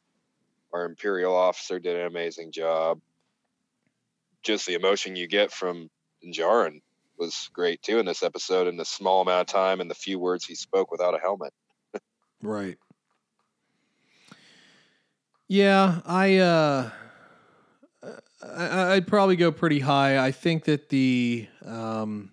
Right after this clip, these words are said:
Speaker 2: the story, I, I, I wondered if this was gonna be a throwaway episode. Obviously, you hope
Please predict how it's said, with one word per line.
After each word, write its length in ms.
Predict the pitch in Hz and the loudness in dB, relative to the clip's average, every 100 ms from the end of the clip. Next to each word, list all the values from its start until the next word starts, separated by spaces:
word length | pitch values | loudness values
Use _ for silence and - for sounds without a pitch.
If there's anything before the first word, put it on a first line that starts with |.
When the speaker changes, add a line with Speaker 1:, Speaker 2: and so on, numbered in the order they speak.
| _ | _
Speaker 2:
the 100 | 117 | -6
story, 460 | - - 156 156 - | -6 2 4 4 4
I, 140 | 165 - | -2 0
I, 220 | 156 175 - _ | 2 2 0 _
I 140 | - 165 | 0 2
wondered 380 | 175 185 180 160 | 4 6 6 4
if 140 | 147 | 2
this 200 | 151 135 | -2 -2
was 120 | 131 120 | -4 -2
gonna 180 | 127 | -2
be 120 | 123 117 | 0 -2
a 80 | |
throwaway 580 | 107 - 117 117 117 117 | -4 -4 0 0 0 0
episode. 760 | 117 113 - 120 113 113 110 110 _ _ _ _ _ - | -2 -4 -6 -4 -2 -4 -6 -10 _ _ _ _ _ -6
Obviously, 460 | 123 120 - 120 | -2 -2 -2 -2
you 140 | 110 104 | -2 -2
hope 280 | 117 113 | -2 -4